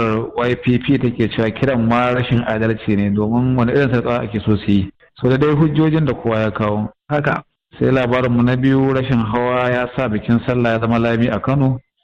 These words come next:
Speaker 1: Akwai kuma yadda aka yi bukukuwan sallan a sassan Najeriya. Sai rikicin sarautar Kano,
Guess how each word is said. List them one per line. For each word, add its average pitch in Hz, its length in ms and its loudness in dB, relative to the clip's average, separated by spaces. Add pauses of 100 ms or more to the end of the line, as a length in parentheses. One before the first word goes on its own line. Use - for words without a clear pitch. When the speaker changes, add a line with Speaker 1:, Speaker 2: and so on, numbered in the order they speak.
(240)
Speaker 1:
Akwai 120 280 0
kuma 127 240 2 (200)
yadda 127 220 0
aka 113 100 -6
yi 117 80 2
bukukuwan 110 400 -2
sallan 117 320 2
a 107 80 -2
sassan 113 320 0
Najeriya. 117 640 2 (680)
Sai 127 160 2
rikicin 131 560 2
sarautar 117 360 0
Kano, 131 480 0